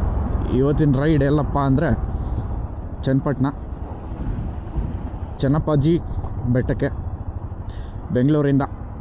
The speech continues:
ಎಪ್ಪತ್ತು ಕಿಲೋಮೀಟರ್ ದೂರದಲ್ಲಿದೆ. ಈಗ ನನ್ನ ಫ್ರೆಂಡ್ನ ಪಿಕ್ ಮಾಡಕ್ಕೆ ಹೋಗ್ತಾಯಿದ್ದೀನಿ.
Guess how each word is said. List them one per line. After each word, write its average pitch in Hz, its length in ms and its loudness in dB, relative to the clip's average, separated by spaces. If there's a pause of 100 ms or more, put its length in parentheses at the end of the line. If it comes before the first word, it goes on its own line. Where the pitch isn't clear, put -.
(220)
ಎಪ್ಪತ್ತು 123 320 0
ಕಿಲೋಮೀಟರ್ 127 400 4
ದೂರದಲ್ಲಿದೆ. 110 440 4 (1300)
ಈಗ 131 100 4
ನನ್ನ 123 240 4
ಫ್ರೆಂಡ್ನ 131 340 4
ಪಿಕ್ 127 140 2
ಮಾಡಕ್ಕೆ 120 260 4
ಹೋಗ್ತಾಯಿದ್ದೀನಿ. 110 420 2